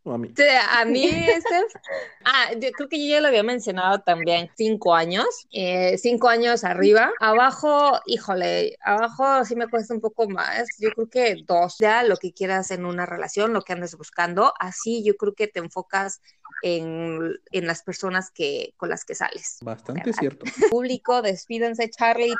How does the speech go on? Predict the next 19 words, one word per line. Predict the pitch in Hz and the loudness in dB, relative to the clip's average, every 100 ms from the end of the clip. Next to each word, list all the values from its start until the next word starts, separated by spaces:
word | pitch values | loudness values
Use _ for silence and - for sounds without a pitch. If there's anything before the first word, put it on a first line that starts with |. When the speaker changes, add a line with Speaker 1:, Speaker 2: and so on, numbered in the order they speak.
| - | -2
Speaker 2:
tu | 202 | -2
primera | 196 196 214 | -2 0 2
vez, | 214 220 233 - | 2 2 -2 -6
este, | - 175 175 - - 175 | -6 -4 -6 -10 -4 -2
despídete, | 180 - - 220 233 233 226 226 226 196 156 _ | -2 -4 -4 2 2 2 2 4 4 2 -4 _
promociónate. | - 220 202 185 226 220 220 - 185 | 2 4 4 2 2 4 2 0 -4
Speaker 1:
Como | 202 170 | -2 -2
que | 151 | 0
una | 165 | -2
frase | 170 147 165 | 0 -4 -4
mía | 147 117 117 120 | -4 -4 -4 -4
de, | 110 101 67 104 | -4 -4 -8 -4
no | 127 | -4
son, | 127 147 127 120 117 - | -2 -4 -4 -4 -6 -4
no | 143 196 | 0 2
son | 233 | 2
malas | 190 196 208 | 0 0 2
decisiones, | 143 127 120 127 151 - | 0 -2 -4 -4 -4 -6
sino | 117 113 107 104 - | -8 -6 -8 -10 -12